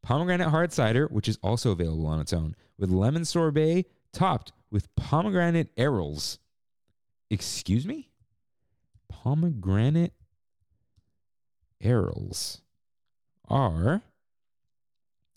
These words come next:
seeds. Like the fir-, the pomegranate, like the, the part you eat. That's a, what? Don't do this.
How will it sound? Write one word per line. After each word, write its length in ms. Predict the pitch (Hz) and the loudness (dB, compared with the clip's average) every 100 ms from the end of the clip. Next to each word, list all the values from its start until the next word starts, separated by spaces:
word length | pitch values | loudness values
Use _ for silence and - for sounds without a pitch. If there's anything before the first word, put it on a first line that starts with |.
| _ | _
seeds. 460 | - 139 117 76 - - - - _ _ _ _ _ _ _ _ _ - | -4 0 2 0 -6 -18 -20 -20 _ _ _ _ _ _ _ _ _ -6
Like 160 | 110 - | -4 -2
the 80 | 113 | -4
fir-, 240 | - 147 - _ _ _ _ _ _ _ _ _ _ - | -2 -4 -4 _ _ _ _ _ _ _ _ _ _ -4
the 100 | 127 | 0
pomegranate, 520 | 185 175 101 80 92 | 0 0 0 -2 -2
like 160 | 107 | -2
the, 120 | 123 104 | -2 -2
the 160 | 120 | -2
part 240 | - 165 156 | 0 0 2
you 140 | 135 | 4
eat. 200 | 147 - | 4 2
That's 160 | 110 120 | -2 -4
a, 80 | - _ _ _ _ _ _ _ _ _ _ _ _ _ _ _ _ | -8 _ _ _ _ _ _ _ _ _ _ _ _ _ _ _ _
what? 360 | - 139 156 117 | -8 -4 -4 -2
Don't 200 | 190 254 | -2 0
do 140 | 110 | -2
this. 320 | 78 - - | -2 -6 -14